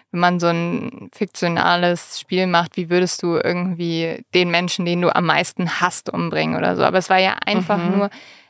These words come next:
Speaker 1: es war ja noch nicht mal jemanden, jemand, zu dem sie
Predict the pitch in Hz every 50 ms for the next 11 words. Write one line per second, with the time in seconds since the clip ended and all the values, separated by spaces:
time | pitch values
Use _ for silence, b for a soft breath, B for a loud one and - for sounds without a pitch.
0 | B - - - - 190 185 196 202 190 180 180 175 190 202 208 - 208 185 180
1 | 180 175 175 185 190 185 180 175 - - 175 175 175 175 175 175 175 165 - -
2 | _ - - - - 185 185 180 185 185 180 180 - - 180 175 - 175 180 180
3 | 175 170 170 165 165 165 156 151 -